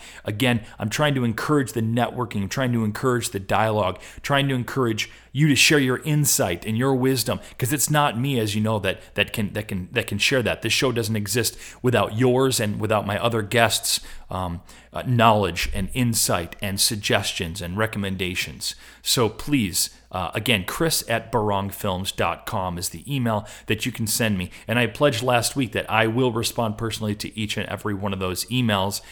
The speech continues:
and that continues. So let's do it. Let's keep that dialogue going. And, and in particular, that last email, well, it's a really great lead into today's topic of discussion,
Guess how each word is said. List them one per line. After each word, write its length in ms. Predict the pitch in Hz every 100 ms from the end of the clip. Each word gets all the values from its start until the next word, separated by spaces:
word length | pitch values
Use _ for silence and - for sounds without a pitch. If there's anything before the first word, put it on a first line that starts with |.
| - -
and 160 | 104 101
that 160 | 98
continues. 480 | 104 - 104 80 -
So 320 | - 101 92 - -
let's 220 | 117 -
do 160 | - 107
it. 80 | 85
Let's 160 | 98
keep 180 | - 113
that 180 | 104 90
dialogue 480 | 101 92 95 85 -
going. 240 | 101 80 - - - - - -
And, 120 | 120
and 200 | 139 131
in 40 | 127
particular, 340 | 147 208 170
that 180 | 127 117
last 400 | 131 165 143 -
email, 460 | 127 139 160 175 - -
well, 240 | 143 -
it's 160 | 160 160
a 60 | 127
really 380 | 127 175 196 196
great 360 | 135 123 143 117
lead 280 | 120 131 120
into 300 | 107 104 101
today's 500 | - 104 98 98 -
topic 420 | 98 87 92 -
of 80 | 95
discussion, 640 | 101 - 175 156 - 78